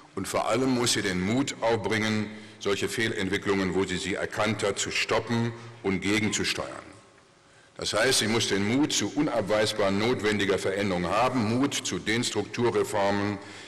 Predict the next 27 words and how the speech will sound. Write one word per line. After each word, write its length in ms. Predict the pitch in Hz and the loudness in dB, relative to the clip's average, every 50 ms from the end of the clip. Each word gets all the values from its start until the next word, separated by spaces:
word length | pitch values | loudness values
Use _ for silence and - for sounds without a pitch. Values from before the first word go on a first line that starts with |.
| - - - | -20 -18 -10
die 140 | 87 92 101 | -6 -4 -4
unser 280 | - 92 90 90 87 87 | -2 -2 0 0 0 2
Land, 420 | 92 98 110 120 120 113 - - | 2 2 2 2 0 0 -2 -2
die 60 | 98 | -2
unsere 260 | 92 90 82 85 82 | -2 -2 -2 -2 0
Wirtschaft 640 | 80 98 101 - - 104 92 90 87 - - - - - - - | 0 0 0 0 0 2 0 0 0 -4 -6 -8 -12 -14 -10 -4
dringend 420 | 92 98 101 101 95 95 87 78 | 0 0 2 2 2 0 0 -2
brauchen. 420 | - 73 80 87 90 90 - - - - - - - - - - - - _ _ _ _ _ _ _ _ _ _ - - - _ | -4 -2 -2 0 -2 -2 -4 -6 -12 -14 -18 -20 -20 -20 -20 -20 -20 -20 _ _ _ _ _ _ _ _ _ _ -20 -20 -20 _
Zum 200 | - - 135 123 | -8 -6 -4 -2
Dritten, 800 | 113 113 147 156 - 180 175 175 175 156 131 127 - - - - | -2 0 -2 0 2 4 4 4 4 2 0 -2 -6 -10 -10 -4
Deutschland 800 | - 117 123 131 - - 131 131 131 131 127 127 - - - - - - - - - - - - - - - - - - - | 0 2 2 2 2 2 2 4 4 2 2 2 0 0 0 -2 -6 -10 -16 -18 -20 -20 -20 -20 -20 -20 -20 -20 -10 -4 -2
hat 100 | 127 - | 0 0
sich 180 | - 123 104 123 | 0 0 2 2
im 300 | 107 110 104 101 - - | 2 2 2 0 -2 -2
internationalen 840 | 151 151 151 151 123 120 107 - 123 107 107 101 98 92 90 90 87 | 0 0 2 2 2 2 2 2 2 2 4 2 2 2 2 2 0
Wettbewerb 500 | 117 113 - 113 101 92 101 95 90 80 | 0 0 2 2 2 2 2 0 0 0
bewährt 480 | 95 90 82 90 101 113 127 139 - 123 | 0 0 0 2 2 2 2 2 2 2
und 140 | 110 98 | 2 2
ist 220 | 117 117 - - - | 2 2 0 0 0
zu 340 | - 104 95 95 92 87 80 80 98 - - | 0 0 2 2 2 0 0 -4 -8 -8 -6
einer 240 | - 98 104 110 104 | -4 -2 0 0 2
der 140 | 95 101 104 | 2 2 2
erfolgreichsten 720 | 98 98 - - 113 - - 104 98 98 95 92 - 101 | 0 0 0 2 0 0 2 0 0 2 2 0 -2 -2
Exportnationen 1000 | 90 87 - - - 107 110 110 107 98 95 92 - - 101 98 98 98 95 90 | -4 -4 -4 -2 0 0 0 2 0 0 -2 -2 -2 0 0 0 0 0 0 0
der 160 | 92 92 87 | 0 0 0
Welt 320 | 92 92 101 107 104 - - | 2 0 0 0 0 -2 -4
geworden. 480 | 98 87 92 87 87 90 90 87 - | -2 -2 0 0 0 0 -2 -4 -6